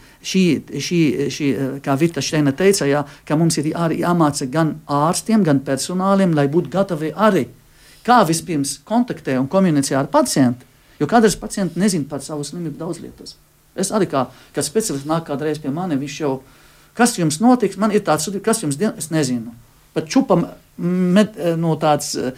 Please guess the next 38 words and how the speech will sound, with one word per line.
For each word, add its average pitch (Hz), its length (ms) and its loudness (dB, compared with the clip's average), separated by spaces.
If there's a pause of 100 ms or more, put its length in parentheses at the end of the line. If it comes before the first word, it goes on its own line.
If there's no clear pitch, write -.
(140)
mapīte 143 460 2
līdzi. 127 360 0 (600)
Nu, 247 180 6
viņš 269 220 4
nezin, 269 300 6 (280)
kas 277 300 -2
ar 233 80 -2
viņam 254 180 4
notika 269 380 4
līdz 131 160 -4
galam, - 320 -14
jā. - 80 -20 (560)
Un 165 120 -2
šeit 247 200 6
ir 175 100 0 (260)
ļoti 226 240 2
svarīgi 196 320 0
arī, 170 300 0
eh, - 540 -6
kolēģi, 170 480 4
ārsti 170 480 -2
arī 135 220 -4 (100)
informēt 143 560 0
tomēr 190 320 2
savu 143 240 -8
pacientu - 320 -4
skaidra 202 520 2
valoda, 170 440 4
vienkārša 156 400 -4
valoda, 170 420 0 (220)
kas 226 240 -2
ar 143 80 -2
viņam 156 240 2
notika, 147 400 0
kas 156 120 -8
ar 135 60 -2
viņam 131 260 4
būs, 120 300 -8